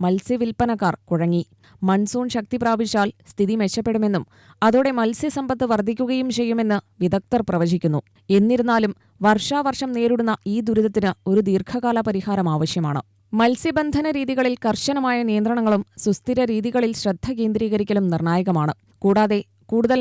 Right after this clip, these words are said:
മത്സ്യപ്രജനന കേന്ദ്രങ്ങൾ സ്ഥാപിക്കുകയും മത്സ്യത്തൊഴിലാളികൾക്ക് ഇതര വരുമാന മാർഗങ്ങൾ കണ്ടെത്തുകയും ചെയ്യേണ്ടതുണ്ട്. അതുവരെ കേരളീയർ തങ്ങളുടെ പ്രിയപ്പെട്ട മത്സ്യങ്ങൾക്ക് വേണ്ടി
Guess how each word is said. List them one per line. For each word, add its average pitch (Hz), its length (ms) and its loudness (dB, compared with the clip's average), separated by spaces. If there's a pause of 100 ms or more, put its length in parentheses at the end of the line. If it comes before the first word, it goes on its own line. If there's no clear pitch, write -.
മത്സ്യപ്രജനന 226 760 0
കേന്ദ്രങ്ങൾ 233 500 -2
സ്ഥാപിക്കുകയും 196 640 0 (460)
മത്സ്യത്തൊഴിലാളികൾക്ക് 254 1040 0 (100)
ഇതര 214 280 0 (100)
വരുമാന 214 380 2
മാർഗങ്ങൾ 226 460 0 (120)
കണ്ടെത്തുകയും 208 540 0
ചെയ്യേണ്ടതുണ്ട്. 170 640 -2 (460)
അതുവരെ 214 460 2 (240)
കേരളീയർ 254 500 2 (100)
തങ്ങളുടെ 226 440 2
പ്രിയപ്പെട്ട 220 500 0
മത്സ്യങ്ങൾക്ക് 226 500 -2
വേണ്ടി 202 280 2